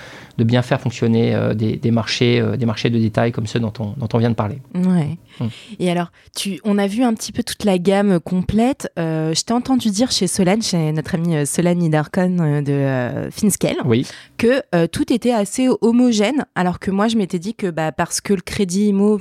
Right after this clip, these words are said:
Speaker 2: finalement, on vous connaît beaucoup plus de manière historique sur ce, sur ce, ce, ce levier-là, je m'étais dit, mais en fait, je, je pensais,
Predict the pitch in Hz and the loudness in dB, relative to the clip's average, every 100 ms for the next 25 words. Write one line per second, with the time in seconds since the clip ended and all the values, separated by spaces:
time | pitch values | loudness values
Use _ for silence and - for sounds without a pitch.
0 | - - 170 185 196 147 160 170 160 170 | -4 -6 -4 -2 -4 -4 -2 0 0 0
1 | 240 254 - 254 247 - - _ _ _ | 2 0 0 0 0 -2 -8 _ _ _
2 | _ _ - 160 160 165 175 - 208 208 | _ _ -8 -4 -2 -2 -4 -2 0 0
3 | - 175 - 156 147 - - - - - | -4 -8 -6 -6 -8 -12 -20 -20 -20 -10
4 | - 151 - - 147 139 - 127 131 - | -6 -4 -4 -2 -2 -4 -8 -10 -8 -6
5 | 143 143 170 160 170 175 220 349 - - | -4 0 0 4 4 6 4 0 -10 -16
6 | - 185 160 180 254 185 156 226 202 165 | -8 -4 -4 -2 -2 0 -2 -2 -2 -8
7 | - - _ - 180 185 208 262 247 - | -12 -20 _ -8 0 2 2 2 2 0
8 | 208 | -2